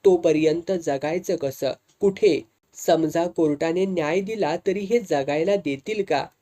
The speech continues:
छे, कोर्ट कचेरी आपल्या आवाक्यातली गोष्ट नाही, पण होतील तेवढे प्रयत्न करायचं ठरलं. वाडीतल्या पंचांचं दामू ऐकत नाही, असं पाहून तिने गावातले पंच बोलावले, पण दामूने त्यांचंही मानलं नाही.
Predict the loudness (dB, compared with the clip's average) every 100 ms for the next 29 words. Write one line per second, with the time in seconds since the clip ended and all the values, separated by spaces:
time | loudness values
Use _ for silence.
0 | _ 0 4 4 0 _ _ _ 4 6
1 | 4 4 2 4 2 2 2 0 -4 -2
2 | 0 0 0 -2 -2 -4 -4 -6 0 2
3 | 2 2 0 0 -4 -8 -12 _ _ 0
4 | 2 6 4 4 -4 2 2 4 0 0
5 | 2 4 2 0 0 0 0 0 0 -2
6 | -2 -6 -2 -2 -2 _ _ _ -2 2
7 | 2 2 0 0 -2 0 -2 -2 -4 -4
8 | -2 2 2 2 -2 2 4 4 4 4
9 | 2 2 -2 -2 -6 -6 _ _ 2 2
10 | 4 2 2 -2 -2 -2 0 2 2 2
11 | 0 0 0 0 2 2 4 0 0 -2
12 | -2 0 2 2 2 -2 -4 _ _ _
13 | 0 2 0 0 0 0 0 0 0 -2
14 | -2 -2 0 0 0 0 0 -2 -4 -8